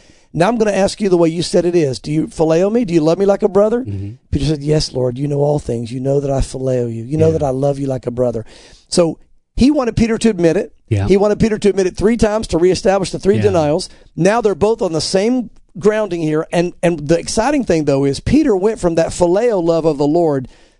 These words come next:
Speaker 1: to an agape love of
Speaker 2: Yeah.
Speaker 1: the Lord, where he willingly allowed himself to be crucified. He gave his life for Christ, and even upside down, according to history, because it says he didn't feel that he was worthy to do it the other way.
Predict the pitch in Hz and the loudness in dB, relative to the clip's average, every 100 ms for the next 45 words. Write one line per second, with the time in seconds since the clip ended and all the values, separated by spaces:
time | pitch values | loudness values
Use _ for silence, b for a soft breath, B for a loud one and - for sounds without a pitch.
0 | _ 151 135 131 110 - 143 - 131 120 | _ -2 0 -2 -6 -2 -2 0 0 0
1 | 120 120 120 123 123 123 98 B - 160 | -2 -2 -2 -2 0 -2 -4 B -2 0
2 | 151 151 139 170 220 226 226 220 185 160 | 0 -4 0 0 2 0 -2 -2 -2 0
3 | 180 175 147 185 147 156 151 131 214 233 | 0 -2 -2 -2 -2 -4 -4 0 0 0
4 | 202 180 156 143 147 185 202 175 190 175 | -2 -2 -2 -2 0 0 0 -2 -2 -2
5 | - 156 156 135 139 - B B 180 233 | -4 -2 0 0 -4 -12 B B 2 4
6 | 202 214 226 - 196 180 196 220 226 190 | 4 2 0 0 -2 0 0 0 -2 0
7 | 190 185 165 156 220 - 202 165 165 143 | 0 -2 0 0 0 0 -2 0 0 -2
8 | - 190 185 170 180 170 190 180 165 156 | 0 2 2 2 0 0 0 0 0 -2
9 | 139 156 175 190 185 160 160 175 165 165 | -2 0 2 2 -2 -4 0 0 2 0
10 | 180 170 165 | 2 2 0